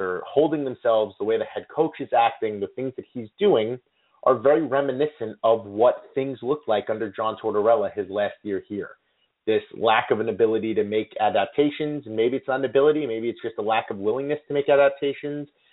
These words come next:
The Rangers kind of doing the same thing over and over again and hoping to have something happen differently. The special team struggles and really being bailed out by Lundqvist.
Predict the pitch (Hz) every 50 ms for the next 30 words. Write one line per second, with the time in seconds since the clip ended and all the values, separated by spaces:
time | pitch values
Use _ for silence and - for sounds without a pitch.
0 | _ _ _ _ _ 101 101 120 131 131 - 123 117 - - 131 135 117 - 135
1 | 131 135 127 123 - - 120 131 131 - - 143 139 131 - - 120 131 135 123
2 | 135 123 120 123 131 135 135 135 139 139 131 131 135 135 127 123 107 107 104 87
3 | - - 127 127 - 143 127 107 117 107 120 120 - - 127 123 - - 113 107
4 | 101 110 107 107 - - 104 101 - - 139 143 - 160 - 160 - 160 160 -
5 | _ _ _ _ _ _ _ _ _ - 110 107 107 104 101 101 98 87 - -
6 | - - _ _ - - - 135 135 135 - 139 123 - - - 196 196 202 196
7 | - - - - - 185 175 170 151 165 165 165 151 143 - 135 127 117 131 139
8 | 143 139 123 127 127 127 123 104 131 123 123 123 110 127 123 120 - 123 113 113
9 | 117 - - 170 - 117 107 110